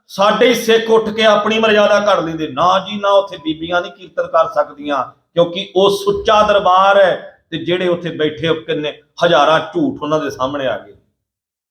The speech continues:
ਕੱਢਣੇ ਨਹੀਂ ਚਾਹੀਦੇ ਬਾਹਰ ਉਹ ਸੁੱਚੇ ਦਰਬਾਰ ਚੋਂ ਉਹ ਵਾਲੇ। ਲੱਖ ਲੱਖ ਝੂਠ ਉਹਨਾਂ ਬੰਦਿਆਂ ਦਾ ਜਿਹੜਾ ਛੁਪਾ ਕੇ ਰੱਖਦੇ ਸੀ,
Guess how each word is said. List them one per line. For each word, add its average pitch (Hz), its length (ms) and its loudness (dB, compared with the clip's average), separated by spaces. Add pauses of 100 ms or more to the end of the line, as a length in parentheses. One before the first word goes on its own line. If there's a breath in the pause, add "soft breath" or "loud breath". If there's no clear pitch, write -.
(1120)
ਕੱਢਣੇ 190 320 2
ਨਹੀਂ 240 120 4
ਚਾਹੀਦੇ 240 280 4
ਬਾਹਰ 220 220 4
ਉਹ 214 60 0
ਸੁੱਚੇ 185 300 -6
ਦਰਬਾਰ 165 360 2
ਚੋਂ 160 120 -12
ਉਹ 160 140 -6
ਵਾਲੇ। 139 200 -6 (1900)
ਲੱਖ 226 380 4
ਲੱਖ 285 540 2
ਝੂਠ 220 460 -2
ਉਹਨਾਂ 262 440 2
ਬੰਦਿਆਂ 220 520 2
ਦਾ 226 160 4
ਜਿਹੜਾ 226 260 2
ਛੁਪਾ 214 520 0
ਕੇ 220 180 -2
ਰੱਖਦੇ 233 420 -2
ਸੀ, - 240 -20